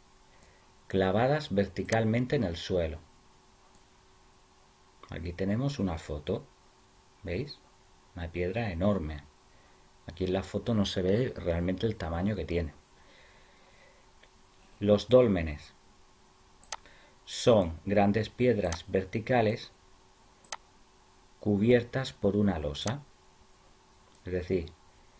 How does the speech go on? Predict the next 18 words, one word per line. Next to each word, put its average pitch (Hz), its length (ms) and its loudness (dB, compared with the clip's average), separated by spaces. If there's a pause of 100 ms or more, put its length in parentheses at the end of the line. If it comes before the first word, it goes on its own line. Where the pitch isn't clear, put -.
(760)
es 95 140 -4
como 98 200 0
una 98 100 4
especie 98 360 0
de 95 120 -2
casa, - 400 -6 (800)
¿no? 143 180 -6 (880)
Aunque - 260 -16
bueno, 82 240 -4
no, 82 380 -6 (460)
no 85 60 -8
era 87 100 -4
exactamente 82 520 -8
una 76 140 -10
casa. - 340 -10 (1700)
Aquí 87 220 -4
lo 85 120 0
veis. 76 320 -8